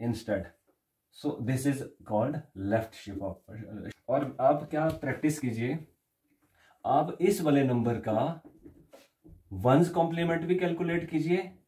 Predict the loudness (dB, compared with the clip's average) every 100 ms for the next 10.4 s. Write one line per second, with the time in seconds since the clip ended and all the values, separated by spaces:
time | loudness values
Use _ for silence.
0 | _ _ -2 0 4 4 2 -4 -6 -2
1 | 0 -2 0 2 2 2 2 2 0 -2
2 | 0 -2 -2 -2 -2 -2 -4 -4 -6 -6
3 | -4 -4 -6 -8 -14 -10 -10 -10 -12 -14
4 | _ _ _ _ _ _ _ _ -2 0
5 | 0 -2 2 2 6 6 6 4 4 2
6 | 0 -10 -6 -4 0 0 2 0 0 -2
7 | -2 -2 -2 -4 -10 _ -18 -8 -4 -2
8 | -2 -4 -6 -8 -8 -10 -16 _ _ _
9 | _ _ _ _ -8 -4 -2 0 0 -2
10 | -4 -6 -10